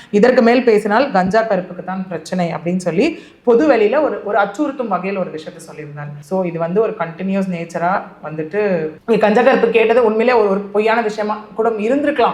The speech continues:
இருந்திருந்தா அதுக்கு way of சொல்ற விஷயம்னு ஒண்ணு இருக்கு இல்லையா? "இல்லைங்க, இதான் லிஸ்ட் பாருங்க, இவ்வளவு டாக்டர்ஸ் இருக்காங்கன்ற" ஒரு விஷயம்.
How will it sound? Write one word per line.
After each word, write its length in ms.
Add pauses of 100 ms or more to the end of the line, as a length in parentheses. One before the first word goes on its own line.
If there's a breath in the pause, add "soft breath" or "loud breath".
(160)
இருந்திருந்தா 420
அதுக்கு 320
way 60
of 220
சொல்ற 380
விஷயம்னு 200
ஒண்ணு 320
இருக்கு 220
இல்லையா? 180 (100)
"இல்லைங்க, 220
இதான் 260
லிஸ்ட் 280
பாருங்க, 280
இவ்வளவு 160
டாக்டர்ஸ் 340
இருக்காங்கன்ற" 460
ஒரு 100
விஷயம். 320